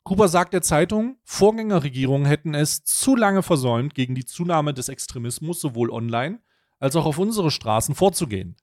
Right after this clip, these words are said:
Hass und Hetze jeglicher Art zersetzen und zerfransen das Gefüge unserer Gemeinschaft und unserer Demokratie. Das britische Innenministerium stuft bis demnach bislang mehrere Kategorien als Extremismus als besorgniserregend ein. Darunter sind islamistischer,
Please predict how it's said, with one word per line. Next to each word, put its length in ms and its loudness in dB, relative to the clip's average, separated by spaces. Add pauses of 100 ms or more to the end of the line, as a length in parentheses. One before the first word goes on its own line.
Hass 300 2
und 160 2
Hetze 280 2
jeglicher 420 0
Art 180 0
zersetzen 560 -2
und 100 -2
zerfransen 580 0
das 160 -4
Gefüge 340 -8
unserer 340 -6
Gemeinschaft 640 -4
und 80 -12
unserer 340 -8
Demokratie. 760 -8
Das 180 0
britische 400 0
Innenministerium 960 -6
stuft 360 0 (100)
bis 400 2
demnach 480 4
bislang 560 0
mehrere 560 -2
Kategorien 720 0
als 200 0
Extremismus 800 -2
als 340 -4
besorgniserregend 1040 0
ein. 240 -6
Darunter 480 4
sind 380 0
islamistischer, 1120 0